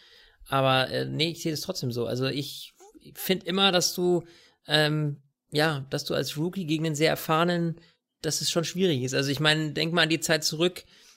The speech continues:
auch wenn er da gut performt hat, aber Rosberg gegen Schumacher damals im Mercedes, äh, also ich glaube, der hat auch schon ganz schön die Hosen voll. Das hat er auch, glaube ich, mal im Interview gesagt, dass eben Michael eben eine Wahnsinnsaura um sich rum hatte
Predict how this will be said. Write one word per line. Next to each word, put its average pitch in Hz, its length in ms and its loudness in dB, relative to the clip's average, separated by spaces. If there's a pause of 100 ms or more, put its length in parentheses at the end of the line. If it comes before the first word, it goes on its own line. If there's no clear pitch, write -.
auch 131 200 -4
wenn 151 220 2
er 143 240 2
da 151 140 4
gut 165 180 0
performt 165 440 4
hat, 202 120 2
aber 151 320 4
Rosberg 160 480 0
gegen 147 220 -2
Schumacher 196 420 -2
damals 185 420 -2
im 151 120 -6
Mercedes, 180 520 -2 (480)
äh, 151 320 4 (140)
also 151 160 0
ich 156 120 -6
glaube, 175 220 0
der 170 80 2
hat - 80 0
auch 175 80 0
schon - 140 -6
ganz 170 100 0
schön 190 100 0
die 202 80 4
Hosen 180 220 4
voll. 117 320 -6 (500)
Das 135 180 -2
hat 165 80 0
er 160 60 2
auch, 143 40 0
glaube 160 140 4
ich, 147 40 4
mal 151 120 2
im 165 80 -2
Interview 160 260 2
gesagt, 131 300 2
dass 135 160 0
eben 139 580 -2 (340)
Michael 156 600 2
eben 151 240 -6
eine 147 220 -8
Wahnsinnsaura 151 580 0
um 139 160 0
sich 131 160 0
rum 131 160 2
hatte 151 340 0